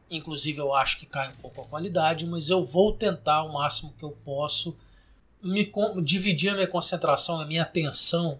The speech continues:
entre as duas coisas. É a única forma de eu não parar de colocar vídeo aqui no ritmo que eu tava colocando e com o compromisso que eu tava mantendo com vocês.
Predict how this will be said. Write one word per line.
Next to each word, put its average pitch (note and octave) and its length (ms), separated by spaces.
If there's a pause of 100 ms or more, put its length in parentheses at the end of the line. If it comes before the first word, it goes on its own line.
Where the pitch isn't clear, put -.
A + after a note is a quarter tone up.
(140)
entre D#3 200
as C#3+ 140
duas D#3+ 260
coisas. - 520 (460)
É D#3+ 60
a D3+ 60
única F#3 380
forma E3 480
de D#3+ 140
eu D#3+ 80
não E3 280 (160)
parar E3 560
de D3+ 140
colocar D3+ 500
vídeo C#3 380
aqui C3+ 340 (460)
no C3+ 600
ritmo F3+ 440
que D#3+ 80
eu D3+ 60
tava C#3 240
colocando D3 640 (460)
e F#3+ 360 (180)
com F3 140
o E3+ 60
compromisso D#3 680
que - 80
eu C#3+ 60
tava C3+ 380
mantendo C#3 500 (100)
com D3 140
vocês. - 680